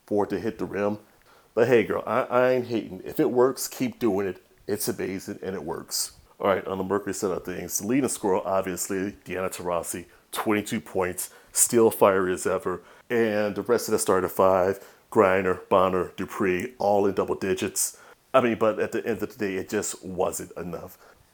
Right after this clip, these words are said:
The Wings came out strong, and they pretty much controlled the pace of the game from start to finish. I will admit, the Phoenix Mercury are playing better basketball together. Uh, I don't think the addition of Bone has been that great. She's still finding her feet with that team, but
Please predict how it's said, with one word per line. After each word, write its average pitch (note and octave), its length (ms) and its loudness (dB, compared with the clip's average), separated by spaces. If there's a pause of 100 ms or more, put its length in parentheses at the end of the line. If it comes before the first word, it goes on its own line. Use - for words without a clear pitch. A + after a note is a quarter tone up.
The F2 100 -6
Wings G2+ 340 -6
came G2+ 220 -6
out - 120 -8
strong, G#2+ 600 0
and F#2 80 -12
they F2 80 -6
pretty G2+ 360 -4
much F#2+ 200 -4
controlled F#2 300 -8
the - 40 -18
pace F#2+ 280 -8
of - 100 -16
the F2+ 80 -10
game F2+ 140 -8
from F#2 160 -12
start F2+ 420 -2
to - 60 -16
finish. - 540 -8 (300)
I A#2+ 120 4
will B2 260 4
admit, F#2+ 460 -2
the G2+ 100 -2
Phoenix B2+ 480 -4
Mercury G2 300 0
are F#2 220 -2
playing F#2 360 -2
better E2 240 -6
basketball F#2 600 -2
together. F#2 440 -6 (320)
Uh, F#2 340 2
I G2+ 140 2
don't G#2+ 240 -4
think G#2+ 200 -4
the A2 80 -2
addition G#2 340 -2
of E2+ 120 -4
Bone A2 300 2
has A#2+ 220 0
been B2 160 -4
that A#2 180 2
great. A2 440 -2 (280)
She's - 320 -2
still A2+ 300 4
finding G2+ 400 2
her A2 160 -2
feet - 440 -8 (120)
with G#2 220 0
that - 180 -4
team, G#2+ 340 -6
but F#2+ 300 -2